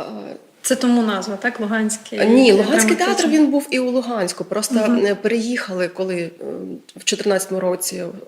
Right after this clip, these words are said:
Speaker 2: ці події почалися, е, Луганський театр, е,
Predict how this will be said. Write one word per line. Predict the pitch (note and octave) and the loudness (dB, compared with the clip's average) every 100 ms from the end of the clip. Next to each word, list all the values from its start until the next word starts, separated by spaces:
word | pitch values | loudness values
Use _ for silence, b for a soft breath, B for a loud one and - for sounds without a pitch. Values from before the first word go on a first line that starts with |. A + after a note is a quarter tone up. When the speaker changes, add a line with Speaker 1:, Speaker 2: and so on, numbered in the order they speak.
| - - | -20 -12
Speaker 2:
ці | E3+ | -10
події | F3 F#3+ F#3 | -8 -6 -6
почалися, | F3 A3 B3 F#4 - B3+ B B B | -6 -6 -4 -4 -4 -8 B B B
е, | G3+ | -10
Луганський | G#3+ F#3+ G3+ A3+ A3 | -6 -4 -2 -4 -4
театр, | G3+ E4 - - | -4 -4 -4 -2
е, | F#3+ - - | -2 -2 -4